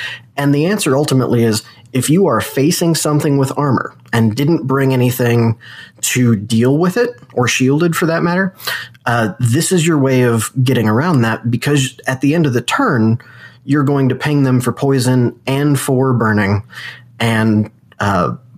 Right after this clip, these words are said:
burning doesn't tick down. So they now have what is already a stressed out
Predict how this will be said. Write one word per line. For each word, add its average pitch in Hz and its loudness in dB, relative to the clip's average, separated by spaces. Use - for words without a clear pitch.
burning 147 0
doesn't 135 -2
tick - -4
down. 139 -4
So 135 -2
they 156 0
now 147 0
have 120 0
what 127 2
is 117 0
already 143 0
a 110 0
stressed 127 -2
out 117 -2